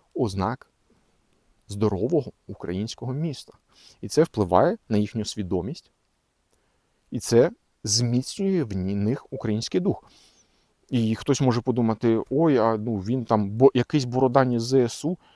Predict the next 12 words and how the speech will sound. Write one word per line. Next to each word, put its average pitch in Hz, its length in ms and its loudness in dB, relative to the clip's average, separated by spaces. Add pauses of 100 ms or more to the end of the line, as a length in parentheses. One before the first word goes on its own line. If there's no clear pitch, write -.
(200)
Мене 120 240 -2
це 165 120 -6
шокувало. 147 540 0
Ну, 101 120 -2
я, 110 240 -2
що - 300 -6
значить 131 360 -6
якийсь 107 260 -6
бородані 110 640 0
З 117 140 -4
С 131 280 2
У? - 80 -4